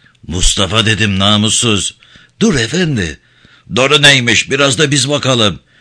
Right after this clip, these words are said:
"Hüst!" Kulaksızın Mustafa elini aşağıya doğru salladı. "Sen nasıl bakabilir misin ya? Ağam Murat'ın Feride oynamakta." "Hep mi Feride oynamakta bir saattir?"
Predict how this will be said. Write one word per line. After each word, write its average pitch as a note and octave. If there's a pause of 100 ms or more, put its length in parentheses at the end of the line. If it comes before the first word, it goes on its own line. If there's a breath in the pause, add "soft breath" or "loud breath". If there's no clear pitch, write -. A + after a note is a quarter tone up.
(240 soft breath)
"Hüst!" D3+ (320 soft breath)
Kulaksızın A2+
Mustafa F#2+
elini A2
aşağıya G#2+
doğru F#2+
salladı. D2+ (280 soft breath)
"Sen D#3
nasıl F#3
bakabilir C3+
misin A#2
ya? A#2+ (300 loud breath)
Ağam C#3+
Murat'ın D#3
Feride D3+
oynamakta." D3 (680 soft breath)
"Hep -
mi D3
Feride C#3+
oynamakta A#2
bir G#2+
saattir?" F#2